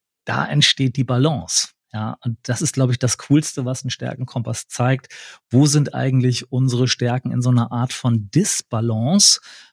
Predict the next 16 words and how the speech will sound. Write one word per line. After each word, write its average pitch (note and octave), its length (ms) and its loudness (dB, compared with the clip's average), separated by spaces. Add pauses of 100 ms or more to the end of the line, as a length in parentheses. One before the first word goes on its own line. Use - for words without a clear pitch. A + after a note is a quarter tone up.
Weil A#2+ 100 -2
wir A2+ 180 2
wollen E3+ 440 0
jetzt, - 480 -6
äh, C#3+ 160 0
die C3+ 180 0
Transformation C3+ 800 -2
schaffen, C3+ 340 0
wir A#2+ 220 0
wollen D3 320 0
jetzt C#3+ 220 -2
diesen C3 180 0
Change-Prozess C3 640 0
schaffen, B2+ 380 -2
aber, C3 500 -2 (400)
äh, B2+ 280 4